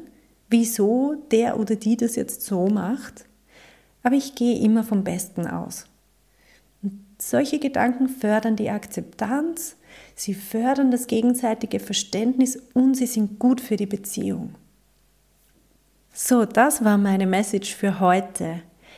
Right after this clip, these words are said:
Ich hoffe, du kannst dich darin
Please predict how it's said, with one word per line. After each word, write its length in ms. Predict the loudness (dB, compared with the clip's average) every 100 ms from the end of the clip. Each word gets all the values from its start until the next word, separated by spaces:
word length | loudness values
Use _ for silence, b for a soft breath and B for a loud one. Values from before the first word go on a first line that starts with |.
| b b
Ich 240 | -2 0 2
hoffe, 560 | 2 2 2 2 2 -4 -8
du 100 | -8
kannst 460 | -2 2 2 0
dich 160 | -4 -2
darin 400 | -2 0 0 0